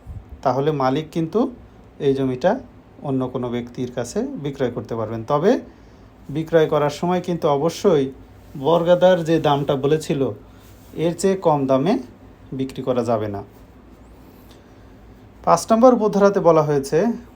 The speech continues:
বর্গাদার ব্যতীত অন্য কোনো ব্যক্তি বর্গাভূমি ক্রয় করলে উক্ত ভূমি সংক্রান্ত বর্গা চুক্তি ক্রেতার উপর এই রূপে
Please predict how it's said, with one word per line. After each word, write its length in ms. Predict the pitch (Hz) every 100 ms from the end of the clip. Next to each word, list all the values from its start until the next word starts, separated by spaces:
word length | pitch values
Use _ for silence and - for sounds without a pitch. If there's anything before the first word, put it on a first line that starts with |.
| 147
বর্গাদার 520 | 156 175 190 196 202
ব্যতীত 340 | 180 180 196
অন্য 380 | 208 208 170 170 208
কোনো 200 | 233 220
ব্যক্তি 380 | 156 143 - 190 233 262 - -
বর্গাভূমি 560 | 139 143 151 156 180 202
ক্রয় 320 | 180 170 165
করলে 380 | 165 156 120 101 92 - - - - - - -
উক্ত 220 | 143 - 175
ভূমি 260 | 147 180
সংক্রান্ত 460 | 180 160 160 156 151
বর্গা 360 | 165 139 135 127
চুক্তি 400 | 139 135 - 220 - - - - - -
ক্রেতার 440 | - 156 156 147
উপর 260 | 135 135 190 208 -
এই 160 | 165 196
রূপে 640 | 202 202 202 - - -